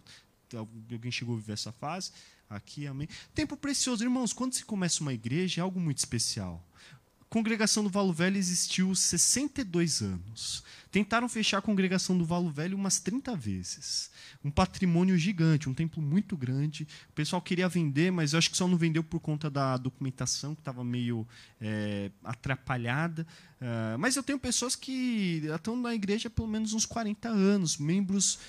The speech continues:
ah, bem antigos, e aquele momento de organização foi um momento muito especial,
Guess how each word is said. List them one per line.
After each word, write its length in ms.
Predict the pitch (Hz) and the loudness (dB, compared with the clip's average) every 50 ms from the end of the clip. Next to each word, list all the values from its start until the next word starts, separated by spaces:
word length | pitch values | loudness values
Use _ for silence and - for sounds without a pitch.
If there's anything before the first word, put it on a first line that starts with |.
| - - - - | -20 -20 -14 -8
ah, 320 | 165 165 160 156 151 147 143 | -4 0 0 2 2 0 -2
bem 260 | 147 160 233 285 269 | -2 -2 -2 0 0
antigos, 640 | 240 - - 196 226 262 277 226 208 196 170 156 | 0 2 2 4 4 2 2 0 0 0 0 0
e 280 | 196 220 233 240 240 240 | 0 -2 -2 -2 -2 -2
aquele 260 | 233 - - 269 269 | -2 -2 -2 -2 0
momento 400 | 254 254 226 208 220 233 - 220 | 0 0 2 2 2 2 0 0
de 100 | 180 214 | 2 2
organização 560 | 214 202 - 214 208 208 208 208 - - 220 | 2 2 2 0 0 2 0 0 0 -2 -4
foi 140 | 220 - 285 | -6 -6 -8
um 60 | 285 | -6
momento 320 | 285 269 262 269 262 - 233 | -6 -4 -6 -6 -6 -6 -4
muito 160 | 233 247 247 | -4 -2 -2
especial, 1000 | - - - - 269 240 - - - 247 214 190 190 202 220 220 196 151 117 | -2 -2 -2 -2 -2 0 0 0 0 0 -2 0 0 0 0 0 0 -2 -4